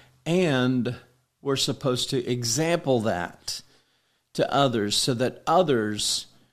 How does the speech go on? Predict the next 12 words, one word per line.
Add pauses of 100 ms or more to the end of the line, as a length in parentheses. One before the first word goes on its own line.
(240)
can
be
fathered (180)
and
mentored (580)
in
those
things
as
well. (460)
And
so